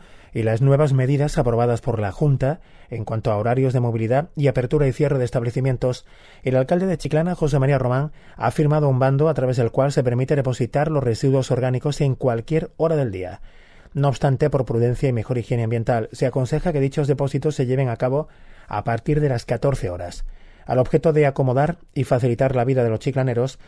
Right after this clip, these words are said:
se comunica que el depósito de residuos en contenedores ya previamente separados, como el vidrio, papel, cartón y envases, también se pueden depositar en los respectivos contenedores en cualquier hora del día.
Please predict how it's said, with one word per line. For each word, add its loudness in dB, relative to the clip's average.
se -2
comunica 0
que -2
el 2
depósito 0
de 2
residuos 0
en 0
contenedores -2
ya 0
previamente 0
separados, -2
como -4
el -8
vidrio, -2
papel, -2
cartón -2
y 4
envases, 0
también 2
se 0
pueden 2
depositar -2
en 0
los -2
respectivos -2
contenedores 0
en 2
cualquier -2
hora 0
del 0
día. -8